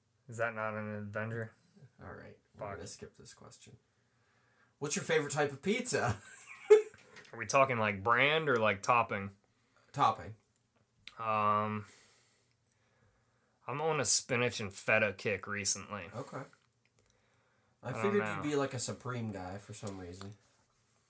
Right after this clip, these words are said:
Speaker 1: Are you saying I'm a hype beast like my boy Ted, the clout chaser that's not actually a clout chaser, bro? Supreme, like,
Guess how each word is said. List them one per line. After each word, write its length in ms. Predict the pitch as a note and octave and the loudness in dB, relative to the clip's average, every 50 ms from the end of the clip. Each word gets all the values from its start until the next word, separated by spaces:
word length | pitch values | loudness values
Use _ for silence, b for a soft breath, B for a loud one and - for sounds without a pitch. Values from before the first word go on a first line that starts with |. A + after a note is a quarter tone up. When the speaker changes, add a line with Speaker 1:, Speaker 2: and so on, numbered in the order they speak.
| _ _ _ _ _ _ _ _ _ _ _ _ _ - | _ _ _ _ _ _ _ _ _ _ _ _ _ -4
Speaker 1:
Are 100 | B2 A2 | -2 0
you 100 | B2+ C3 | 0 0
saying 340 | A2 - - D#3+ C#3+ C#3 C3 | 2 4 4 6 6 6 4
I'm 140 | B2 A#2 A2 | 4 4 2
a 80 | G#2 | 2
hype 320 | G2 A2+ A#2+ C3+ C#3+ - - | 2 2 2 2 2 0 -2
beast 420 | E3+ E3+ E3 E3 - - - - | -4 -2 2 4 4 4 4 4
like 220 | C#3+ B2+ B2 - - | 2 0 0 2 2
my 140 | B2 A#2+ A#2+ | 4 4 4
boy 260 | G#2+ B2+ B2+ A#2+ A2+ | 4 2 2 2 2
Ted, 440 | - - - C3+ B2+ C3 C3+ D3 C3 | 0 0 2 4 4 4 4 2 -2
the 40 | |
clout 380 | A2 - - C3 B2 C3 C3 - | -6 2 6 8 8 8 6 4
chaser 460 | - - D#3+ D3 D3 C#3+ - D#3+ D#3 C#3+ | 2 2 2 4 6 4 4 4 2 -2
that's 240 | B2+ G#2+ - - | -4 -4 -2 4
not 180 | C#3 B2 A#2+ B2 | 4 6 6 6
actually 440 | B2 B2+ B2 - - C#3 A#2+ A2+ G#2 | 6 4 2 0 -4 -4 -4 -4 -4
a 40 | G2 | -2
clout 340 | - - A2+ A#2+ C3 B2+ | 2 4 4 6 4 2
chaser, 440 | - - E3 E3 E3 D#3 - F3+ E3+ | 0 -2 -2 2 2 2 2 2 2
bro? 460 | D#3 F3 F3 F3 F3+ F#3+ G3 F#3+ F3+ D#3+ | 2 4 6 6 6 6 6 4 0 2
Supreme, 800 | - - - C#3 F#2+ - C#3 C3+ C#3+ D#3 E3+ F3 F3 F3+ F#3 E3+ | 2 2 2 2 2 4 4 4 4 4 2 0 -2 -2 -2 0
like, 320 | D3 B2 A#2 G#2+ G#2 - | 0 0 0 -2 -2 -4